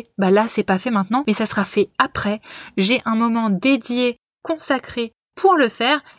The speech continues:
et donc, je peux m'éclater, je peux profiter, je peux savourer. » Et une autre clé vraiment essentielle, c'est aussi l'acceptation. L'acceptation d'être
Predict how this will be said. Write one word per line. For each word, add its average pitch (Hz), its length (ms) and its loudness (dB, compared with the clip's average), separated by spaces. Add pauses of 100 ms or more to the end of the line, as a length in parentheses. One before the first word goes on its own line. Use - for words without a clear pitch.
(100)
et 302 120 4
donc, 240 400 -4 (380)
je 190 180 -2
peux 277 340 -2 (120)
m'éclater, 269 600 0 (120)
je 226 180 0
peux 269 220 2
profiter, 285 640 0
je 277 120 -2
peux 285 260 0
savourer. » 233 500 0 (720)
Et 233 80 0
une 240 140 2
autre 277 220 0
clé 240 340 0
vraiment 214 260 2
essentielle, 214 640 -2 (480)
c'est - 240 0
aussi 226 500 -2
l'acceptation. 208 760 0 (200)
L'acceptation 233 1040 0
d'être 196 420 -2